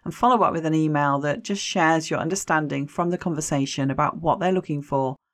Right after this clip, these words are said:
and the outcomes that they're expecting. It's critical to understand the scope and deliverables and provide a high-level plan, even if a detailed plan comes later. You need to be clear what consulting means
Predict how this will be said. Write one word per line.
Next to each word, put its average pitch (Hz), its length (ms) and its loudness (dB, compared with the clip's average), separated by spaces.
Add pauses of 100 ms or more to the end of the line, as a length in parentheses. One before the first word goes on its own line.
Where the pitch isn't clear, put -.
(260)
and 170 180 2
the 160 100 4
outcomes 151 440 0
that - 80 -12
they're 135 160 2
expecting. - 760 -8 (600)
It's 202 180 2
critical 247 520 -2
to 156 140 -6
understand 147 520 -2
the 135 60 -4
scope 139 400 -2
and 151 100 -4
deliverables 143 720 -2
and 160 120 -4
provide 170 440 0 (200)
a - 60 -2
high-level 160 580 2
plan, 123 340 0
even 202 240 2
if 208 100 -2
a 196 60 2
detailed 170 540 -2
plan 139 260 0
comes 135 260 -4
later. 139 520 0 (400)
You 240 100 4
need 247 220 2
to - 60 -18
be 254 100 -4
clear 175 360 0
what 165 200 -4
consulting 160 720 -2
means 151 520 0